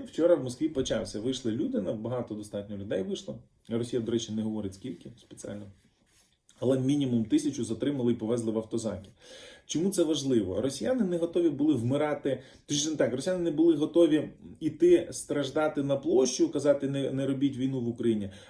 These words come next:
але вони готові, е, іти на площу, щоб не вмирати під Херсоном, Донецьком і Луганськом. Виявляється, що бути ура-патріотами на дивані вони згодні, але не згодні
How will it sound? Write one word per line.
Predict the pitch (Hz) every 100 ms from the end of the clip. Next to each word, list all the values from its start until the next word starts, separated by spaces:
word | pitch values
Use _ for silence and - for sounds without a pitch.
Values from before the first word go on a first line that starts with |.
| -
але | 131 151 175 127
вони | 113 143 156 165
готові, | 120 127 156 185 101 160 - - - _
е, | 120 139 -
іти | - 180
на | 160 139
площу, | 139 165 214 151
щоб | - 143
не | 139 156
вмирати | 135 147 139 127 135
під | 131 127
Херсоном, | 139 117 123 117 131 135
Донецьком | 120 107 98 127 127
і |
Луганськом. | 160 190 208 120 - - - _ _ _
Виявляється, | 101 135 160 190 190
що | 165 156
бути | 175 180
ура-патріотами | 170 170 170 170 170 170 165 160 156
на | 156
дивані | 143 147 147 143
вони | 135 147
згодні, | 113 113 120 104 120 139 - -
але | 135 135
не | 131 143 156 139
згодні | 120 127 120 117 147